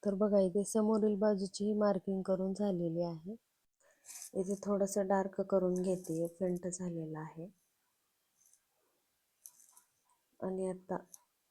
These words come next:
मागची बाजू आणि समोरची बाजू मार्किंग करून झालेली आहे. आता इथे आपल्याला क्रॉस पट्टीची मार्किंग करून घ्यायची आहे. तर बघा, ह्या पद्धतीने क्रॉस पट्टी ठेवायची आहे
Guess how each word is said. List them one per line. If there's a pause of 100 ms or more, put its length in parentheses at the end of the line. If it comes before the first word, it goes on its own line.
(140)
मागची
बाजू
आणि
समोरची
बाजू (200)
मार्किंग
करून
झालेली
आहे. (1160)
आता
इथे
आपल्याला (140)
क्रॉस
पट्टीची
मार्किंग
करून
घ्यायची
आहे. (1400)
तर
बघा,
ह्या
पद्धतीने
क्रॉस
पट्टी
ठेवायची
आहे